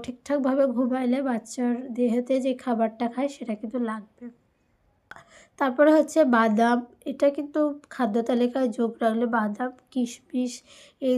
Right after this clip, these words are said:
দুটো কিন্তু ওজন বাড়াতে কিন্তু সাহায্য করে। তো খাবারের তালিকায় এটা বেশি করে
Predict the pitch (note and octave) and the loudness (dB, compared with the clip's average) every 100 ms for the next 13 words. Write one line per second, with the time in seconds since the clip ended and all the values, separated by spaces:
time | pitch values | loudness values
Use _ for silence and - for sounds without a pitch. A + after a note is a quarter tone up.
0 | A#3+ A#3 B3+ B3+ B3 A#3+ C#4 D4 G#3 A#3 | 0 0 -2 -2 -8 -2 2 2 0 -4
1 | B3+ B3+ B3 B3 - C4+ D#4+ - - A#3+ | -2 -2 -2 -6 -14 -10 -10 -10 -6 -6
2 | A#3+ B3 A#3+ A3 A#3 B3 - - _ - | -6 -12 -6 -6 -6 -10 -18 -20 _ -2
3 | C4 B3 B3+ C4 B3 B3 C4 D4 - B3 | 0 2 0 0 0 0 0 -2 -2 -6
4 | B3+ C4 C#4+ A#3 A#3+ B3+ C4+ C4+ | -4 -4 -4 -4 -4 -2 0 2